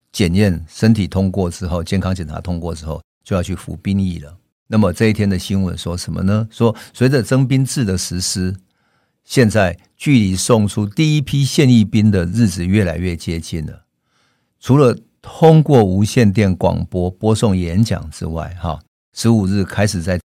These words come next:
征兵检查场开始移动展览，展示出这些志愿兵多么英勇，然后日军是多么英勇，鼓动大家去入伍。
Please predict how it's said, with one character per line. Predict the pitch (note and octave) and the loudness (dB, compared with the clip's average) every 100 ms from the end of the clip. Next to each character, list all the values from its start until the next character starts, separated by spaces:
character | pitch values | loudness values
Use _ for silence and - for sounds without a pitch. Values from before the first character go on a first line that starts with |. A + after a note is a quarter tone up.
| - | 0
征 | C3 C3 | 4 6
兵 | A#2 A#2+ B2 | 6 4 4
检 | A2+ F#2 | 2 0
查 | E2+ D#2 | -2 -6
场 | E2+ E2+ C#2+ | -6 -6 -10
开 | D2+ F#2 | -6 -4
始 | - | -4
移 | - F2+ | -6 -2
动 | A2 F#2+ | 2 2
展 | E2+ - E2 | 0 -6 -8
览， | D2 C2+ _ _ | -8 -12 _ _
展 | - G#2 | 2 2
示 | F#2 C3+ | 2 2
出 | G#2+ A2 G#2+ _ | 2 0 -4 _
这 | B2 | 0
些 | G#2+ | 2
志 | G#2+ B2+ | 2 4
愿 | A2+ F#2+ | 4 4
兵 | F#2+ | 2
多 | F#2 F2+ | 0 -2
么 | F2 | -4
英 | - G2 G2 | -2 0 2
勇， | F#2+ D#2+ | 0 -4
然 | D#2+ | -8
后 | E2+ | -6
日 | G2+ F#2 | -4 -4
军 | - F#2 | -4 -6
是 | E2+ | -6
多 | E2 | -8
么 | E2 F2 | -8 -8
英 | F2+ E2+ | -8 -6
勇， | E2+ D2 C2+ - | -8 -10 -16 -6
鼓 | G2+ F#2 | -4 4
动 | C3+ G#2 | 4 4
大 | F2 F#2+ | 2 -4
家 | F2 F2+ | -6 -8
去 | - | -10
入 | E2+ F2+ | -12 -12
伍。 | D2+ D2+ | -16 -20